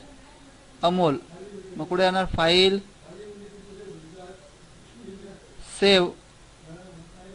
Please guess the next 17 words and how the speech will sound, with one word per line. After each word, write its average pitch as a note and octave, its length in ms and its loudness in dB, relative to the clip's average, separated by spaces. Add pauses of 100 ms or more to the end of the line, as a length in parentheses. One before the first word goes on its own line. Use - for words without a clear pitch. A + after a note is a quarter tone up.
(680)
आलो F#3 180 0
सेव्हवरती. G3+ 520 2 (1400)
पहिलं F#3 300 2
कुठे G3 120 4
येणार? G3+ 160 6
आपण G3+ 200 2
डेस्कटॉपवरती G3+ 480 4
जाणार. F3+ 300 4 (1160)
कसं E3 60 -10
जाणार F#3+ 240 0
डेस्कटॉपवरती? F#3+ 500 0
ॲरोने F#3 340 4
जायचं F#3 280 2
आहे. F#3+ 160 4 (1300)
आलो F3+ 220 0
ते A3 100 2
डेस्कटॉप. G3 440 4